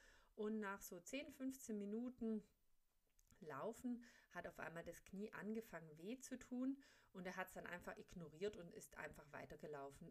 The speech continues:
Und es ging dann schon so, aber es war dann schon sehr unangenehm, meinte er. Und ja, am nächsten Tag, äh, hat er dann gleich, also ist er wieder gelaufen, anstatt dass er <laughs> vielleicht da mal eine Pause gemacht hat. Aber er hat gleich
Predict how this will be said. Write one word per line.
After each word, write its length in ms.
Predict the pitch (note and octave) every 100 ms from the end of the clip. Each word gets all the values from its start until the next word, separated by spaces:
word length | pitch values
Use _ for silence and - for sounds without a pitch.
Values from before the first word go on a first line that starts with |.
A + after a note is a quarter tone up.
| -
Und 180 | E3+ F3+
es 180 | - -
ging 180 | B3+ D4+
dann 240 | C#4 C4 C4
schon 320 | G#3+ G#3+ A3
so, 360 | G#3 G#3+ A3 -
aber 340 | F3+ F#3 F3+ -
es 200 | - -
war 160 | D3+ F3
dann 160 | F3
schon 220 | - E3+ E3
sehr 260 | E3 -
unangenehm, 640 | G3 G#3 F3 D3 D3 D3 C#3
meinte 320 | C#3 D3 F3+
er. 260 | - G3 B3+ - - - - - - -
Und 400 | G#3 G#3+ A3 G#3+ - - - - -
ja, 200 | A#3+ E3+
am 100 | E3+
nächsten 380 | G3+ - - G3+
Tag, 420 | - G#3 G#3 C4 - - -
äh, 380 | F#3+ F#3 F3 E3+ F3+
hat 160 | F3
er 80 | E3+
dann 180 | E3 D#3 D#3 - _
gleich, 340 | - E3 D#3+ -
also 160 | D#3+
ist 120 | D#3+ D#3
er 100 | D3+
wieder 200 | G#3 B3+
gelaufen, 380 | B3+ B3+ C4
anstatt 320 | G3+ - F3+ F#3
dass 120 | F3+
er 60 |
<laughs> 400 | - F#3 F#3+ G#3
vielleicht 60 | -
da 80 | F3
mal 140 | E3
eine 120 | D#3+
Pause 320 | D3+ F3 A3+ F#3
gemacht 280 | D#3+ D#3+
hat. 180 | G#3 A3+
Aber 180 | G3 A3 -
er 140 | G3 A#3
hat 180 | C4 -
gleich 340 | D4+ F#4